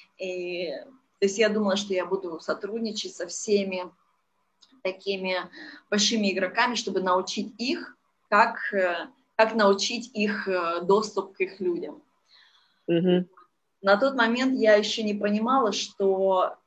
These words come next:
Speaker 1: двести пятьдесят миллионов — это не то,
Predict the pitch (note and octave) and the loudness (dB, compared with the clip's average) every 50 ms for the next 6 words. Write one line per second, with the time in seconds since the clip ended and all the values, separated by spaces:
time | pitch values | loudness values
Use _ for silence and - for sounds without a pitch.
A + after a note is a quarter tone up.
0 | _ _ - F#3 F3 G3+ G#3+ A3+ A3+ - - G3+ - G3+ F#3+ G3 G3 - G#3 G#3 | _ _ -14 -6 -2 0 2 2 0 -2 -6 -8 -6 -6 -6 -6 -4 -2 0 0
1 | G3+ G3+ G3 F#3 F#3 F#3+ G3+ A3 A#3 C4 C4 B3+ F3 F3 - - _ _ _ _ | 0 -2 -4 -4 0 0 0 0 0 0 0 -2 -2 -2 -4 -10 _ _ _ _
2 | - - - - - - _ _ _ _ _ _ - - G3 G3 G3 G#3 G3+ G3 | -20 -20 -20 -20 -20 -20 _ _ _ _ _ _ 0 0 0 2 2 -2 -2 0
3 | G3 G3 G3 - A#3 A3+ A#3 A#3 A3+ | -2 -4 -4 0 4 4 4 4 4